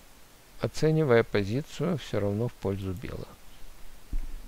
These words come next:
После король H семь преимущество белых ещё больше увеличилось. Ладья занимает открытую линию, нападая на ферзя. Ферзь идёт на H четыре.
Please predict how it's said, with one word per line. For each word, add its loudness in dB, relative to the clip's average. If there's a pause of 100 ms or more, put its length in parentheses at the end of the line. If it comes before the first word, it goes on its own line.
После 4
король 4
H 4
семь 4
преимущество 2
белых 0
ещё -4
больше -4
увеличилось. 2 (760)
Ладья 8 (580)
занимает 4
открытую 0
линию, 0 (300)
нападая 6
на 0
ферзя. 2 (3750)
Ферзь 4
идёт 2
на 4
H 4
четыре. -4